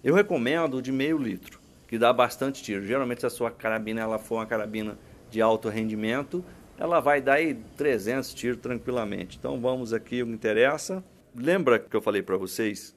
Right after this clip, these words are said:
que a torneira lá é M dezoito por um ponto cinco?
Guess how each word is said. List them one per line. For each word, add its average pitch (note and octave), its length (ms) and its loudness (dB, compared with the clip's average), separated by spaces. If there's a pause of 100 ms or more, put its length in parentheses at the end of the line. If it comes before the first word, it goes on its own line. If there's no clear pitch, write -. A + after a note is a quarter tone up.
que - 80 -14
a G#2 60 -2
torneira G#2 440 0
lá G2+ 200 2
é G#2 120 -2
M A2+ 220 -2
dezoito G#2 400 -2
por G#2+ 180 -8
um G#2 120 -4
ponto G2 260 -8
cinco? A#2+ 420 -6